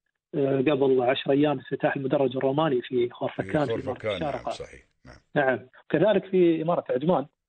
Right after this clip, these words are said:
Speaker 2: نعم.
Speaker 1: آه، في جهود كبيرة وجبارة في مجال الاستثمار السياحي وتطوير القطاع ونموه.
Speaker 2: نعم.
Speaker 1: نتكلم على منتجع أبو الروي،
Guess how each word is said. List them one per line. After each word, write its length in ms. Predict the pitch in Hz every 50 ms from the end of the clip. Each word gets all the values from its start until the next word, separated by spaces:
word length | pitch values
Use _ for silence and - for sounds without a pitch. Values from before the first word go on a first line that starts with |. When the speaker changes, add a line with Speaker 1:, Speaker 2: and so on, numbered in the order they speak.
| _ _ -
Speaker 2:
نعم. 400 | - - - _ - - 151 147
Speaker 1:
آه، 160 | 143 139 139 -
في 140 | 180 190 170
جهود 320 | 135 151 160 196 175 139
كبيرة 340 | - - 147 214 214 170 135
وجبارة 500 | 123 123 - 127 - - 208 220 190 147
في 140 | - - 151
مجال 300 | 139 135 127 156 156 156
الاستثمار 540 | 147 147 - _ - - - - 139 135
السياحي 600 | - - - - 127 156 175 165 - - 175 175
وتطوير 480 | 165 139 143 - 131 - - 143 139 131
القطاع 440 | 123 - - - - 156 151 151 131
ونموه. 520 | 127 127 123 127 131 160 170 160 180 196 - _ _ _ _ -
Speaker 2:
نعم. 100 | - -
Speaker 1:
نتكلم 360 | - - 143 147 143 143 139
على 360 | 123 131 131 135 135 135 135 131
منتجع 520 | 139 151 151 - - 147 135 139 131 139 139
أبو 120 | 127 139
الروي، 300 | 135 135 151 165 185 185